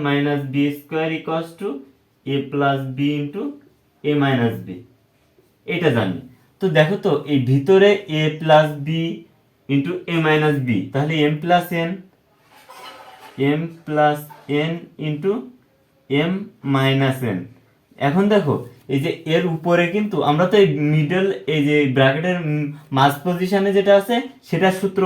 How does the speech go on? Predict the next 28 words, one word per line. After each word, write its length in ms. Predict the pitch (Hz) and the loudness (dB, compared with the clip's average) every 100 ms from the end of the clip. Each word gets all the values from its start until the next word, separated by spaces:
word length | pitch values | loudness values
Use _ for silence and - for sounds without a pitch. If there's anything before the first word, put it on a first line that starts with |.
| 156 | 2
বসালাম। 360 | 131 131 107 98 - 143 | 2 0 -2 -4 -2 0
এর 80 | 165 | 0
উপরে 200 | 165 165 160 | 0 -2 0
দেখো 140 | 165 196 | 0 -2
একটা 160 | 190 285 - - _ - 165 | -4 -10 -12 -18 _ -4 -2
স্কয়ার 280 | - 160 139 131 | 4 6 6 4
আছে, 160 | 104 92 - _ - | 0 -8 -14 _ -2
তাহলে 200 | 139 127 - 170 | 4 4 2 0
এর 100 | 175 165 156 | 2 0 0
স্কয়ার 260 | 175 165 160 | 2 2 4
যেহেতু, 280 | 202 196 151 - - _ | 4 4 0 -4 -10 _
তাহলে 200 | 143 160 180 | 0 2 2
এই 60 | 147 143 | 2 0
দুইটার 340 | 156 196 196 196 | 0 2 0 0
কিন্তু 180 | 202 202 165 131 | -2 0 2 0
স্কয়ার। 320 | - 104 87 - - _ _ _ _ _ _ _ _ _ _ _ _ _ _ _ _ 180 | -2 -4 -4 -10 -20 _ _ _ _ _ _ _ _ _ _ _ _ _ _ _ _ 2
যেহেতু 240 | 185 208 226 220 - 202 | 4 6 4 -2 6 8
এই 80 | 196 | 8
মিডলেরটার, 640 | 190 196 214 214 208 220 214 - 190 | 6 6 4 4 0 0 0 0 0
এম, 180 | 185 180 - _ - | 0 -4 -10 _ -4
মান 140 | 160 180 190 | 0 2 0
বসালাম 340 | 185 202 208 202 | 0 0 0 0
আমরা, 200 | 202 233 233 156 147 - - - | 0 0 0 -4 -8 -10 -18 -6
সূত্র 200 | 202 208 202 | -2 2 4
বসালাম, 360 | 180 202 214 240 190 | 4 2 0 0 0
ব-, 200 | 165 160 151 | 0 0 -2
বসানোর 380 | 156 185 196 | -2 0 0
পর 80 | 196 | 0